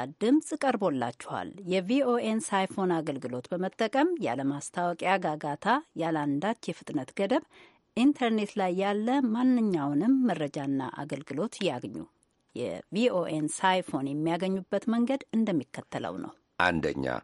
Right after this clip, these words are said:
Speaker 2: በቅድሚያ ከአንድሮይድ ስልኮ ለመልካም ዜና at siphon three dot com ኢሜይል ይላኩ። መልካም ዜና ኤም ኢ ኤል ኬ ኤ ኤም ዜድ ኢ ኤን ኤ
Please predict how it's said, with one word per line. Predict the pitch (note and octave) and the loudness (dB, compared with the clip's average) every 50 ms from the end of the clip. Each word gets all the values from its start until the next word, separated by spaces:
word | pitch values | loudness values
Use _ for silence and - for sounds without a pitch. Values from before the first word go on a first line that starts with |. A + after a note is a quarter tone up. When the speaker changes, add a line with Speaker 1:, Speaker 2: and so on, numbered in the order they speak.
| _ _ _ - _ _ _ - | _ _ _ -20 _ _ _ -4
Speaker 2:
በቅድሚያ | - E2+ F2 - A2 F#2 G#2+ A2 G#2+ F#2+ | -2 0 0 0 0 0 2 2 2 2
ከአንድሮይድ | - - F2 G2+ G2+ G2+ F2 E2 G#2 G2+ G2+ F2 - | 2 2 2 2 2 2 2 2 2 2 2 0 -2
ስልኮ | - - G2 F#2 - - A2+ A#2+ D3 D#3 - - - - - _ _ _ - - - C2+ | -2 -2 -2 -2 0 0 2 2 2 0 -2 -8 -20 -20 -20 _ _ _ -12 -6 -4 -2
ለመልካም | C#2 D2 D#2+ F2 F2+ F2+ - - - A2 G#2 G#2 G2+ F#2 D#2+ | 0 2 2 2 0 0 -2 -2 0 2 2 2 2 0 -2
ዜና | B1+ B1+ G2 A2 A2+ A#2 B2+ D#3+ F#3+ G3 - - _ _ _ _ _ _ _ _ _ _ _ _ _ _ - | -2 -2 0 2 4 4 4 4 4 0 -4 -14 _ _ _ _ _ _ _ _ _ _ _ _ _ _ -4
at | C#3+ C#2+ - - | -2 -2 -2 -4
siphon | - - - - - - - G2 A2+ B2+ - - B2+ C3 C3 B2+ | -8 -14 -12 -10 -6 -2 0 0 0 0 0 -2 -2 0 0 -2
three | A#2+ - - - C3+ C#3+ D#3 D#3+ D3 | -2 -4 -4 -2 0 0 0 -2 -2
dot | D#3 D3+ D#2 D2+ - - | -2 -2 -2 -2 -2 -2
com | - - C2+ B1+ B1 - _ _ _ _ _ - | -2 -2 -2 -4 -6 -10 _ _ _ _ _ -6
ኢሜይል | D2+ D2+ D#2 D2+ C#2+ C#2+ | -2 -2 0 0 0 0
ይላኩ። | C#2+ C#2 C2+ C2 - C2+ A1 - - - - - - _ - | 0 0 0 -2 -2 -6 -10 -10 -12 -18 -20 -20 -18 _ -6
መልካም | C2+ C#2 C#2 - D#2+ E2 E2+ D#2+ | -4 -4 -2 0 0 0 0 0
ዜና | D#2 F#2+ G2 A#2 D3 E3+ - _ - - - _ _ _ - | 0 0 2 2 2 0 -2 _ -20 -20 -20 _ _ _ -2
ኤም | - G2 A2 B2+ B2+ G#2 - _ | 0 2 2 2 0 -2 -4 _
ኢ | - F2 G#2 - - _ - | -2 0 0 0 -2 _ -2
ኤል | D2+ D#2+ F2 G#2 A2+ - | 0 0 0 0 -2 -4
ኬ | - - - D#2 E2 G#2+ - - _ - | -6 -4 -2 0 0 0 -2 -4 _ -4
ኤ | D#2 E2+ F#2+ G#2 - _ _ - | -2 0 0 -2 -4 _ _ -2
ኤም | E2+ F#2+ G2+ A2+ C3 C3+ B2+ - _ - - | -2 0 0 0 0 -2 -2 -6 _ -16 -12
ዜድ | B1+ B1+ E2+ G2 A#2+ D3+ - - - _ - | -6 -2 -2 -2 -2 -2 -6 -14 -18 _ -6
ኢ | E2+ F#2+ A2+ C3+ C3 - _ - | -2 -2 0 -2 -2 -6 _ -2
ኤን | F2 F#2+ F#2+ G#2 G#2+ F#2 - - - - | 0 0 2 2 0 -2 -2 -4 -2 0
ኤ | D2+ D#2 | 0 0